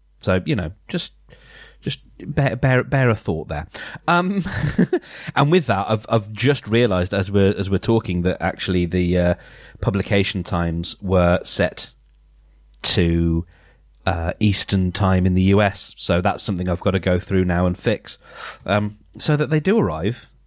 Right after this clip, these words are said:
on, uh, a morning, uh, y-, you know, seven A M. That's, that's sort of the, that's the idea. Not, as it is now saying, three P M.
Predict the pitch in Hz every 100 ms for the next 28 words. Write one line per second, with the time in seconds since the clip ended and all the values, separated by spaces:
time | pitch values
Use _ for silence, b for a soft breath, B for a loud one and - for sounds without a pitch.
0 | _ 127 123 123 120 120 123 123 123 123
1 | 123 _ _ _ _ _ _ _ _ _
2 | _ _ - 117 117 131 131 98 92 98
3 | 95 98 104 123 117 95 123 113 110 123
4 | 107 104 104 - - 117 - - - 104
5 | 107 104 - - - 98 90 104 90 -
6 | - - - - - - - B B B
7 | B - 110 - - 107 101 - 107 110
8 | 104 90 87 - - 107 - 87 82